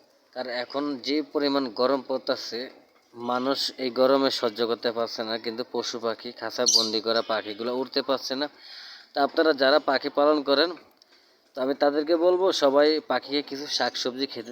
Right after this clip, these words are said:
দেবেন এই গরমে দিয়ে। দেখেন কত সুন্দর করে শাকগুলা খেতে পাচ্ছে। তারপরে, আহ, যাদের, আহ, পাখির বাচ্চা হয়েছে,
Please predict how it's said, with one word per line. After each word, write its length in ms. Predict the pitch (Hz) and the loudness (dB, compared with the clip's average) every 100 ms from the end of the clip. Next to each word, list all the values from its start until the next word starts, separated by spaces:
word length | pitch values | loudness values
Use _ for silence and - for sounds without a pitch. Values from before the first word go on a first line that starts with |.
| 131 | -2
দেবেন 180 | 135 127 | 0 -2
এই 60 | 117 120 | -2 0
গরমে 280 | 123 120 104 | 0 -2 -8
দিয়ে। 160 | 104 98 - - _ _ _ _ _ _ _ _ _ _ | -10 -12 -16 -20 _ _ _ _ _ _ _ _ _ _
দেখেন 220 | 127 147 143 | -10 -8 -4
কত 100 | 147 139 127 | -4 -4 -6
সুন্দর 240 | 123 139 135 | -6 -4 -2
করে 120 | 131 - | -2 -4
শাকগুলা 360 | 110 120 131 - | -6 -6 -6 -6
খেতে 220 | 113 127 127 - _ _ | -8 -10 -12 -18 _ _
পাচ্ছে। 320 | 123 - 135 156 - _ _ - - - - _ - | -8 -8 -10 -12 -14 _ _ -20 -20 -20 -20 _ -2
তারপরে, 400 | 151 165 185 202 208 151 | 0 2 4 6 6 6
আহ, 160 | 135 123 131 | 6 4 2
যাদের, 300 | 135 160 165 | 4 6 6
আহ, 280 | 147 139 123 113 - - - _ _ _ | 4 4 0 -4 -16 -20 -20 _ _ _
পাখির 360 | 135 - 151 147 151 - 120 | -4 2 2 2 -2 -8 -2
বাচ্চা 300 | 127 - - 139 | -2 0 -2 2
হয়েছে, 240 | 131 120 | 2 0